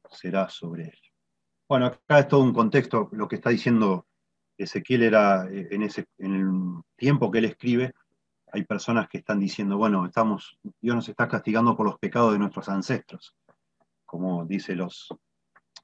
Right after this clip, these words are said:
los padres comieron las uvas y los hijos, este, nacieron con las caries".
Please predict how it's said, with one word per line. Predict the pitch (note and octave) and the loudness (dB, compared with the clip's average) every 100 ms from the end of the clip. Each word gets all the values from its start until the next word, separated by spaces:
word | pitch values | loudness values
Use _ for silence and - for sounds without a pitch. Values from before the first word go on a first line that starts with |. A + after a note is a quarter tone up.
| _ | _
los | G2 - | -12 -2
padres | A#2+ A#2 A#2 | 2 4 4
comieron | - G#2 A2 A2 | 0 0 4 4
las | G#2 C3 | 2 2
uvas | B2 B2 - | 2 2 0
y | G#2+ | -2
los | G2 - | -2 -4
hijos, | - G2+ - - _ _ _ _ _ _ | -4 -6 -6 -14 _ _ _ _ _ _
este, | F#2 - F#2 | -18 -12 -6
nacieron | F#2+ - G#2 F#2+ | -6 -4 -4 -2
con | F#2+ | -4
las | E2+ - | -6 0
caries". | A2 F2 E2+ | 0 0 -6